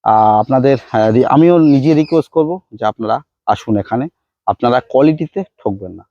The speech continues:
খুব ভালো ভালো কোয়ালিটির বিভিন্ন ধরনের গাছের খাবার আপনারা পাবেন। ভালো থাকবেন সবাই, দেখা হবে নেক্সট কোনো ভিডিওতে। আর এরপরে যখন আবারও আসবো প্রথম আলো এগ্রো ফার্মের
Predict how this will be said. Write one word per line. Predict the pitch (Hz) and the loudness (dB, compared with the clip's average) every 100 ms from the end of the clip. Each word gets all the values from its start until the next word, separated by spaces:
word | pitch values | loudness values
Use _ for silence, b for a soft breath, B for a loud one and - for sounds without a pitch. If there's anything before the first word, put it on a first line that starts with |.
| - | -8
খুব | 151 123 | -8 -6
ভালো | - 135 123 | -2 0 0
ভালো | 131 123 | -2 -2
কোয়ালিটির | 113 117 127 123 | -2 -4 -8 -8
বিভিন্ন | 113 120 127 110 | -4 0 0 0
ধরনের | 107 113 | -2 -2
গাছের | 104 98 98 | -4 -6 -10
খাবার | - 101 | -8 -8
আপনারা | 95 92 90 | -8 -10 -12
পাবেন। | 104 101 92 - - _ B B B B | -10 -12 -14 -18 -20 _ B B B B
ভালো | 147 202 | 0 0
থাকবেন | 214 214 226 | 2 0 0
সবাই, | 202 214 208 220 - | 0 2 2 0 -4
দেখা | 120 160 185 | -4 -2 0
হবে | 180 | 0
নেক্সট | 175 - _ _ - | -2 -4 _ _ -6
কোনো | 180 | -4
ভিডিওতে। | 151 156 175 160 175 175 B B B | 0 2 2 2 0 0 B B B
আর | 143 156 165 165 | 0 2 2 0
এরপরে | 180 208 185 196 190 | 0 0 0 0 2
যখন | 180 190 | 0 0
আবারও | 143 147 165 208 | 0 2 2 2
আসবো | 202 175 160 175 180 180 - | 2 0 -2 -2 -2 -6 -6
প্রথম | 160 165 | -4 -2
আলো | 160 151 151 | -2 -2 -2
এগ্রো | 151 | -4
ফার্মের | - 147 151 | -2 0 0